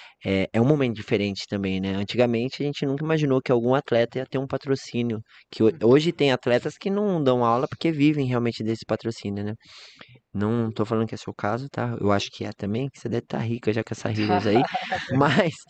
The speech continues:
Speaker 1: é, eu queria que você falasse um pouquinho dos seus, dos seus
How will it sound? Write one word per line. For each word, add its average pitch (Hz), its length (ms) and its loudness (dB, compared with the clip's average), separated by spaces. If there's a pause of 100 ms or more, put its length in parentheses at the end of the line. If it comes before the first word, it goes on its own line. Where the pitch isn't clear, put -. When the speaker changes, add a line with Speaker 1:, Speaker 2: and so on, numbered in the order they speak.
(340)
Speaker 1:
é, 120 160 4
eu 117 80 0
queria 127 140 -4
que - 80 -8
você - 60 -16
falasse 143 200 2
um - 60 -16
pouquinho 135 260 0
dos 120 140 2
seus, 117 180 2 (180)
dos 104 240 -6
seus 98 880 0